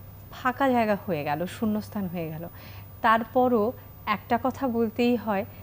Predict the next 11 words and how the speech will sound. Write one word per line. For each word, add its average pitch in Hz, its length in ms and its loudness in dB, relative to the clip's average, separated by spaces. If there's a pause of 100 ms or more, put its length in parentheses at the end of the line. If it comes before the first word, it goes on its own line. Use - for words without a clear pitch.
(160)
যে 190 300 0 (220)
জীবন 208 380 2
মৃত্যু 233 340 0
তো 240 160 2
ধ্রুব 208 380 -2
সত্য, 165 480 -8 (380)
কিন্তু 208 240 0
এর 208 140 4
মাঝখানে 208 480 2
একজন 202 280 0
মানুষের 196 580 2